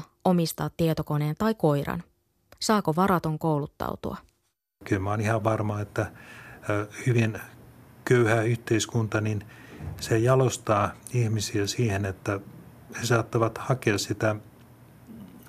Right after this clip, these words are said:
Speaker 2: vara-, varallisuutta ja rahaa vaihtoehtoisinkin keinoin, että ei pelkästään ihan rehellisin keinoin. Että kyllä se nälkä joka paikassa saattaa kannustaa siihen, että jos siinä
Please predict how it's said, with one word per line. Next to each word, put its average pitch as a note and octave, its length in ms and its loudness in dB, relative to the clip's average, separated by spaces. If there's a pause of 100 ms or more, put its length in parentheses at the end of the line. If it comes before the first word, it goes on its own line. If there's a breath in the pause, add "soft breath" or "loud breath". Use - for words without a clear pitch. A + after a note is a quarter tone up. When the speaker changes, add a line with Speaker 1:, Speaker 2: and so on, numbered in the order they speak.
(120)
Speaker 2:
vara-, B2 260 2 (100)
varallisuutta A2+ 680 0
ja A2+ 100 -2
rahaa A2 320 0 (800 loud breath)
vaihtoehtoisinkin G#2 1120 0
keinoin, G2+ 420 -2
että - 200 -4
ei G#2 80 2
pelkästään A#2 580 0
ihan A#2 180 0
rehellisin A2+ 520 0
keinoin. A2 480 -2
Että G#2 180 -2
kyllä B2+ 220 4
se - 120 0
nälkä C3+ 360 4
joka C#3 260 4
paikassa A#2 560 0
saattaa A#2 400 -2
kannustaa A2 480 0
siihen, G2+ 360 0
että G2 240 -4
jos G2+ 160 -2
siinä G#2 280 -4